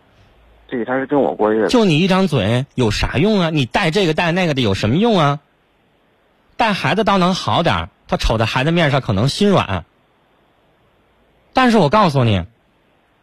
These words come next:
Speaker 2: 你就算带孩子去了，我要是你媳妇儿的话，把孩子留下了，你给我滚蛋！我要你干什么呀？
Speaker 1: 但是我说句良心话，我媳妇儿还是，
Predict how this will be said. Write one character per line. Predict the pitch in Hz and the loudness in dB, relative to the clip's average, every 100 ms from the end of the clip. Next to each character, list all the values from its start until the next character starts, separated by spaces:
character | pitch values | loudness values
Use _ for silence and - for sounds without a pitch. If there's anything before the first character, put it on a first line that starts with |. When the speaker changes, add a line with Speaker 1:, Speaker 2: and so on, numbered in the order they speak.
| _ _ _ _ _ | _ _ _ _ _
Speaker 2:
你 | - 190 | -2 0
就 | 196 240 | 2 2
算 | 233 | 2
带 | 233 226 | 0 -2
孩 | 156 147 | -2 -2
子 | 202 | -2
去 | - 202 | 0 0
了， | 165 | 2
我 | 131 | 2
要 | 123 214 | 2 0
是 | 208 | 0
你 | 175 | -2
媳 | 135 143 | -2 -2
妇 | 180 | 0
儿 | |
的 | 180 170 | 0 0
话， | 170 | 0
把 | 139 | -2
孩 | 147 180 | -4 -2
子 | |
留 | 214 143 | 0 0
下 | 190 | 0
了， | 175 | 0
你 | 123 | 0
给 | 170 | -2
我 | |
滚 | 180 107 | 0 0
蛋！ | 160 - _ _ _ _ _ _ _ _ _ _ _ _ _ _ _ _ _ _ _ _ _ _ _ _ _ _ _ | -2 -6 _ _ _ _ _ _ _ _ _ _ _ _ _ _ _ _ _ _ _ _ _ _ _ _ _ _ _
我 | - | 2
要 | 220 226 | 4 4
你 | |
干 | 131 196 | 4 2
什 | 107 | 2
么 | 113 | 2
呀？ | 165 156 _ _ _ _ _ _ _ _ _ _ _ _ _ _ _ _ _ _ _ _ _ _ _ _ _ _ _ _ _ _ _ _ _ | 0 -2 _ _ _ _ _ _ _ _ _ _ _ _ _ _ _ _ _ _ _ _ _ _ _ _ _ _ _ _ _ _ _ _ _
Speaker 1:
但 | - 160 | -2 2
是 | 160 | 4
我 | 117 | 2
说 | - 143 | 0 -2
句 | 139 143 | 0 2
良 | 113 123 | 2 0
心 | 123 | 0
话， | 120 | 2
我 | 110 123 | 0 -2
媳 | - | -4
妇 | 92 | -6
儿 | 104 | -6
还 | - | -4
是， | 107 117 110 101 | -4 0 0 0